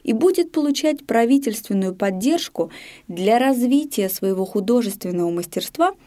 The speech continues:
чтобы стать исполнителем чистой воды. По мнению некоторых, только так гейша сохранит в чистоте и целости своё древнее искусство. Так, может, и произойдёт – но я не могу отделаться от ощущения,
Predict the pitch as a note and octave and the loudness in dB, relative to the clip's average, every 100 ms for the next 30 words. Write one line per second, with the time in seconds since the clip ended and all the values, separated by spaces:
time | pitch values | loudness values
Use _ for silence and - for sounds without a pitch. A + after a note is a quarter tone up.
0 | - _ _ - - A3+ C4+ E4 E4 - | -20 _ _ -4 0 2 2 2 0 -2
1 | G#3+ - G#3+ A3 C#4 D#4+ C4 A#3+ A#3 A#3+ | -6 -2 0 2 2 2 0 0 -2 -6
2 | A#3+ G#3+ G#3 F3+ D#3 D3 - _ _ _ | -6 -6 -6 -6 -8 -12 -16 _ _ _
3 | _ _ _ - F#3+ G3+ G#3 G#3 G3+ C4 | _ _ _ -4 0 2 4 4 4 4
4 | E4 C4 - D#3+ - - - - C#4 D#4+ | 4 0 -4 -8 -12 -20 -6 2 4 4
5 | F4 - G#3+ E3+ - F3+ F3+ A#3+ D#4 - | 0 0 0 0 -6 -8 0 2 0 -2
6 | G3 F#3 G#3 G#3 G3+ G3 - G#3 - G#3 | -8 -6 -2 0 0 -4 -10 -10 -4 -4
7 | G#3+ G3+ F3 - D#4 C4+ B3 F3 F3 - | -2 -4 -2 0 0 0 -2 -10 -10 -6
8 | F3+ E3+ E3 G3 G#3+ G3+ F#3 - E3 D#3+ | -2 -2 -2 -2 -2 -2 -4 -10 -14 -14
9 | - G3 _ _ - - - - - _ | -16 -20 _ _ -20 -20 -20 -20 -20 _
10 | - E4 F#4 E4+ E4+ D#4+ D4+ D4 C#4+ C#4 | -2 0 2 4 4 2 0 0 2 2
11 | C#4+ C#4 G3 E3 D#3+ - _ _ _ - | 4 2 0 -2 -4 -12 _ _ _ -2
12 | G3+ A3 C#4 E4 E4 E4 D4+ D4 A#3+ G3+ | 2 4 4 6 4 4 2 2 2 2
13 | A#3 G#3+ G#3 - - F#3+ - G3 G#3 G#3 | 0 0 -4 -8 -8 -8 -8 -8 -6 -4
14 | - E4+ B3 F#3 | 0 2 4 0